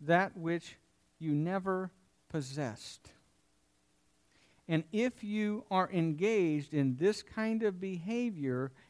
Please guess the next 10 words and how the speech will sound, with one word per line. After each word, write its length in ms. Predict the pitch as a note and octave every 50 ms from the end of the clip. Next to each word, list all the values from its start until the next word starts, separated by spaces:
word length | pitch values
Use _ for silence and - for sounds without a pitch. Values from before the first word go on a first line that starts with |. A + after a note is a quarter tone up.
| _ -
as 160 | D#3+ D#3 D3+
someone 440 | - - G3+ G#3 G#3+ G#3 G3 F3+ E3
who 140 | F3+ F3+ F3
purports 760 | - - F3+ D#3+ - - - A3 A3 A3+ A3+ A3 A3 - - -
and 160 | E3+ D#3+ D#3
professes 720 | - D#3 C#3+ - - G#3+ A#3 A#3 - - B3 A#3 G#3 -
to 120 | - G#3+ G3
be 180 | F3+ F#3+ F#3
a 80 | F#3 F3+
believer, 720 | E3 D#3+ E3+ F3 G3 G#3+ A3+ A3 F#3+ E3 D#3 D3+ C3+